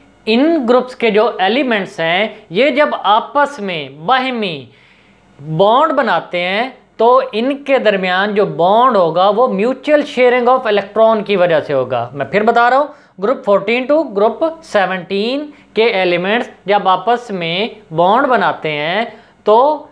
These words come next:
ये बॉन्ड किस तरह बनता है? Sharing of electron की वजह से बनता है। तो इसमें अगर आप लोग ग्रुप सेवनटीन के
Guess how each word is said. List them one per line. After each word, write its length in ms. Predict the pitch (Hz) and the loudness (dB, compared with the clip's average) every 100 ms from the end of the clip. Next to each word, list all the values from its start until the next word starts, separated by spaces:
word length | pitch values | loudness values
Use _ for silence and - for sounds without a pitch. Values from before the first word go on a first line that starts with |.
| _ | _
ये 200 | 165 202 190 | -2 0 0
बॉन्ड 460 | 170 185 233 285 302 - - - - | 0 2 2 0 -4 -8 -20 -20 -4
किस 200 | 220 220 | -4 0
तरह 160 | 262 | 0
बनता 320 | 240 254 214 294 | 2 -2 0 0
है? 120 | 311 | 0
Sharing 420 | - 254 254 262 | -2 0 2 2
of 200 | 269 311 277 | 2 0 -2
electron 580 | 208 208 - 208 226 220 | -2 -4 -2 0 0 -4
की 100 | 233 | -2
वजह 220 | 202 196 | 0 0
से 320 | 196 269 311 - - | 2 0 -2 -8 -8
बनता 280 | 185 180 147 | -4 -2 0
है। 200 | 143 113 - - - | -2 -4 -10 -8 0
तो 60 | |
इसमें 400 | 254 254 285 330 320 - _ _ _ - - - _ - - - | 0 2 2 0 -2 -14 _ _ _ -20 -20 -20 _ -20 -20 -6
अगर 220 | 196 233 | 0 2
आप 180 | 254 254 | 4 2
लोग 160 | 294 254 | 0 0
ग्रुप 200 | 233 269 | -2 -4
सेवनटीन 720 | - 226 208 202 214 247 320 | -4 -2 -2 -6 -4 -4 -6
के 100 | 277 | -2